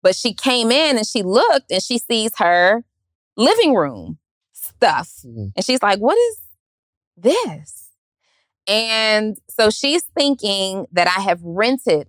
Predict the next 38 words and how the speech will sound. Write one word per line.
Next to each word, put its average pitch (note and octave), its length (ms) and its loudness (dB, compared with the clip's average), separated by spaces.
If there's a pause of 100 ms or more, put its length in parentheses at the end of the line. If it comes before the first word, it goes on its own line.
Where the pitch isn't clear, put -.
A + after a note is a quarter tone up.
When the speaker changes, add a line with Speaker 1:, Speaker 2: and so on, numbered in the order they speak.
(120)
Speaker 1:
a D#3 80 2
bigger E3+ 400 0
unit F3+ 540 0
in E3 160 -4
the D3 80 -2
building. E3 720 -2 (400)
And D#3+ 100 -2
so F3 120 2
she A#3 180 0
looks G#3+ 240 0
around. G3 300 2
She's G#3+ 180 -10
like, - 220 -16
"This - 200 -18 (140)
is - 80 -18 (120)
gorgeous. - 760 -10
This - 180 -20
is - 120 -20
amazing." - 840 -20 (420)
And F3 100 0
I E3+ 60 0
played F#3+ 300 2
her F3+ 100 2
this E3+ 200 -2
video E3+ 400 2
that D#3+ 180 2
I D#3 120 2
had E3 260 -2
done. D#3+ 420 2 (200)
I F3+ 120 2
had F#3 100 0
been E3+ 120 2
documenting E3+ 520 -2
the D#3 40 -10
process D#3+ 400 -2
the - 100 -12
whole D3 200 0
time. C#3+ 460 -6